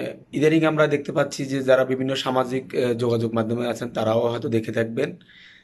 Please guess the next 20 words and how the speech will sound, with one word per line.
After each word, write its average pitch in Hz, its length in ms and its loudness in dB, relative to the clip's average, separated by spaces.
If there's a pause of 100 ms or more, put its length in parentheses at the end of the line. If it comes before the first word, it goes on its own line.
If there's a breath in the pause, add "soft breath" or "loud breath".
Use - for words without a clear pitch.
(120)
যে 120 200 0
আট 135 220 2
দশটা 143 400 4
পোস্টের 143 380 -4
মধ্যে 127 280 -2
কমপক্ষে 131 460 -4
একটা 135 280 2
বা 147 160 2
দুইটা 131 340 -2
পোস্ট - 380 -4
থাকে 117 460 -2 (140)
যেগুলি 127 300 0
শিক্ষা 120 340 -2
রিলেটেড 123 460 0 (500 loud breath)
এবং 160 220 4
তা 160 80 2
অবশ্যই 147 580 4
অনলাইন 127 440 2
ক্লাস 117 280 0
ভিত্তিক। 113 520 -4